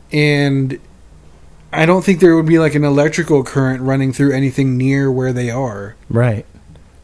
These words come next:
Speaker 2: There's
Speaker 1: So
Speaker 2: boilers throughout that entire room.
Speaker 1: Yes, I don't know. I don't see any way that that would have, anything near him would have electrocuted him.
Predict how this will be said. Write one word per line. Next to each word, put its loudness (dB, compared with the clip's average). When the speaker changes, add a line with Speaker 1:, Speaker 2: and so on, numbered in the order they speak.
Speaker 2:
There's 6
Speaker 1:
So 2
Speaker 2:
boilers 4
throughout 0
that -2
entire 0
room. -2
Speaker 1:
Yes, -2
I 0
don't 0
know. 0
I 0
don't 0
see -2
any -2
way -2
that -8
that -6
would -10
have, -14
anything 0
near 0
him -4
would -2
have 0
electrocuted -6
him. -14